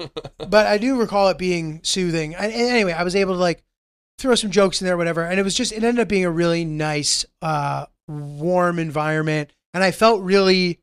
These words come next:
Speaker 2: supported in a way where it's like, you know, I'm not doing the Hartford Civic Center. You know, I'm not, I don't have delusions of grandeur of where I am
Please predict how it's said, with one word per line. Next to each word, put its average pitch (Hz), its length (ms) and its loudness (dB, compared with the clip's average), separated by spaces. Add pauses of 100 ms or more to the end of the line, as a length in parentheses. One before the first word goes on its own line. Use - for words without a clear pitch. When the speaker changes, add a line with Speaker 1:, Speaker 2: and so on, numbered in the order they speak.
(140)
Speaker 2:
supported 165 680 2 (360)
in 190 100 -2
a 190 60 2
way 202 280 6
where 196 200 2
it's - 160 -8
like, 175 300 0 (240)
you 320 100 6
know, 208 320 4 (160)
I'm 208 120 2
not 214 320 4 (120)
doing 185 400 4
the 165 80 -2
Hartford 160 360 0
Civic 202 300 2
Center. 170 400 -2 (460)
You 175 100 0
know, 170 300 2
I'm 202 220 2
not, 190 320 4
I 208 40 2
don't 202 140 2
have 190 140 0
delusions 165 480 -2
of 135 100 -12
grandeur 156 460 -2
of 135 80 -6
where 147 140 -4
I 143 100 -4
am 147 340 -8